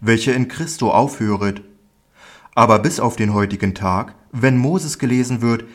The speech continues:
hängt die Decke vor ihrem Herzen. Wenn es aber sich bekehrete zu dem Herrn, so würde die Decke abgetan. Denn der Herr ist der Geist.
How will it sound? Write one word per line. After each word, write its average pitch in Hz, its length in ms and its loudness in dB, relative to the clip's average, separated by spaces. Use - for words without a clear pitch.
hängt 139 280 0
die 143 140 0
Decke 147 320 0
vor 110 200 -2
ihrem 101 260 0
Herzen. 104 640 -4
Wenn 110 220 4
es 107 120 -2
aber 104 220 2
sich 101 200 -6
bekehrete 131 580 -4
zu 117 140 -6
dem 104 160 0
Herrn, 98 420 0
so 120 280 0
würde 147 200 0
die 120 140 -2
Decke 120 280 -2
abgetan. 98 720 -4
Denn 131 300 4
der 139 120 4
Herr 139 300 -2
ist 107 220 -4
der 101 100 2
Geist. 110 640 -4